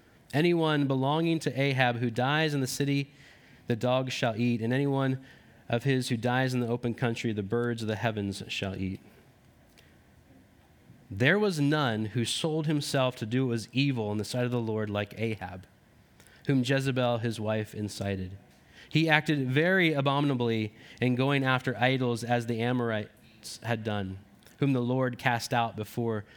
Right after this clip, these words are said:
the people of Israel. And when Ahab heard these words,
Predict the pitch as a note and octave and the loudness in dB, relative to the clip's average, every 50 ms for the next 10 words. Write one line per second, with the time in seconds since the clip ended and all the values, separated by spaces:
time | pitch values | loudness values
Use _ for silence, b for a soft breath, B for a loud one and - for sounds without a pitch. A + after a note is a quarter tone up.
0 | B B B - G2+ - A2+ G#2+ - - G#2+ G#2 G#2 - G2 G#2 G2 G#2 G2 G#2 | B B B -10 -6 -4 -4 -4 -4 -4 -6 -6 -6 -6 -6 -8 -6 -6 -6 -6
1 | G2+ G#2 G2 F#2 F#2 F#2 F#2 F#2 - - - - - - - _ - - - - | -6 -4 -6 -6 -6 -6 -8 -12 -16 -20 -20 -20 -20 -20 -20 _ -20 -20 -20 -20
2 | - - - - - - - _ _ - - _ - _ _ - - - - A2+ | -20 -20 -20 -20 -20 -20 -20 _ _ -20 -20 _ -20 _ _ -20 -20 -14 -8 -4
3 | A2 A2 A2+ A2+ A#2+ C3 C#3+ D3+ D3 D3+ C#3 B2+ A#2+ - C3 B2+ C3 C3 C3 C3 | -4 -2 -2 -2 0 0 0 0 -2 -2 -2 -4 -4 -4 -4 -4 -4 -4 -4 -6
4 | B2+ B2 A#2+ G2+ F#2 F2 F2 G2 - - - - - - | -4 -4 -6 -6 -6 -8 -10 -12 -16 -18 -18 -18 -20 -20